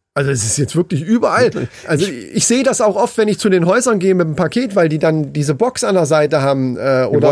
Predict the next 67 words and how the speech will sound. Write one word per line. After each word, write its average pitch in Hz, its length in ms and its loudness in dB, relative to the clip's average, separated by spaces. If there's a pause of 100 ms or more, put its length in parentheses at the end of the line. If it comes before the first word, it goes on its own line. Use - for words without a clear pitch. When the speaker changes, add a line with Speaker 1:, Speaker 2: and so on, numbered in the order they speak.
Speaker 2:
Wallbox, 117 260 0
Speaker 1:
oder 117 100 2
Speaker 2:
ja, 117 60 2
Speaker 1:
Stecker, 170 420 0
Speaker 2:
ja, 165 80 0
ja. - 60 -2
Speaker 1:
äh, - 40 -4
hängt 160 220 0
sogar 160 240 2
im 151 100 -4
Auto 160 240 2
drinne 196 320 0
oder 151 220 2
so. 120 160 0
Ne? 135 140 -2
Das 170 160 -4
siehst 190 180 0
du 180 80 -4
ganz 339 240 -2
oft - 260 -2
jetzt - 160 -2
mittlerweile. 113 560 -2 (500)
Zumindest 226 380 0
als 202 280 0
Zweitwagen 185 640 0
haben 135 140 0
die 131 120 -2
dann 123 180 0
so 117 80 -2
ein 117 120 -2
Ding 107 200 -6
oder 107 140 -8
so. - 40 -6
Speaker 2:
Ja, 151 460 0
ja, 143 260 0
und 147 140 0
ich 127 100 0
muss 151 160 2
dir 170 80 0
ganz 143 220 0
ehrlich 127 240 0
sagen, 175 420 0
äh, 160 540 2
wenn 151 100 0
das 151 140 -2
ein 147 80 -2
bisschen 185 240 -2
mehr 160 100 4
subventioniert 147 720 -2
würde, 139 180 0
weil 120 100 0
die 117 60 -4
Dinger 143 200 -2
sind 151 160 -6
einfach 151 180 -2
nur 131 160 0
arschteuer. - 360 -2
Speaker 1:
Die 202 100 2
sind 156 120 0
teuer, 185 240 2
ja, 117 140 0
ja, 170 80 2
das 147 140 -2
ist 151 60 -2
ein 151 100 -2
Problem. 165 280 0
Speaker 2:
Äh, 131 540 0